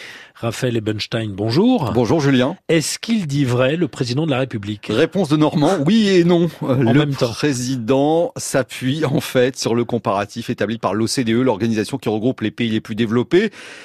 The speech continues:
Speaker 2: La France arrive bel et bien à la dernière place de son classement, avec une moyenne de six cent trente-cinq heures travaillées par habitant en deux mille dix-sept,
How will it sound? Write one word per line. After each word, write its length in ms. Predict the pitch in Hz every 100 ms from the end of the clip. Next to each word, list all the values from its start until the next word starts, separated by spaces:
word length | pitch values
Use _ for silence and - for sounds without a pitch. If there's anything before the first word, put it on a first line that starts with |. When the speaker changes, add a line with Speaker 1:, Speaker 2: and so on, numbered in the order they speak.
| - 120
Speaker 2:
La 140 | 160
France 320 | - 220 -
arrive 320 | 175 214 147
bel 140 | 175 160
et 40 |
bien 300 | 131 196 247 -
à 120 | 143
la 260 | 196 214 -
dernière 920 | 107 101 110 240 202 139 147 190 -
place 500 | - 170 196 - - -
de 140 | 123
son 200 | - 175
classement, 640 | - 147 - - 143 180 - - -
avec 280 | - 123 -
une 100 | 147
moyenne 400 | 117 110 127 185
de 160 | 123 120
six 240 | - 208
cent 260 | - - 190
trente-cinq 680 | - 170 143 - 151 - 196
heures 280 | 165 107 -
travaillées 500 | - 127 123 104 95
par 200 | 92 85
habitant 300 | 82 - 80
en 40 |
deux 120 | 85
mille 160 | 82 73
dix-sept, 500 | 71 - 131 180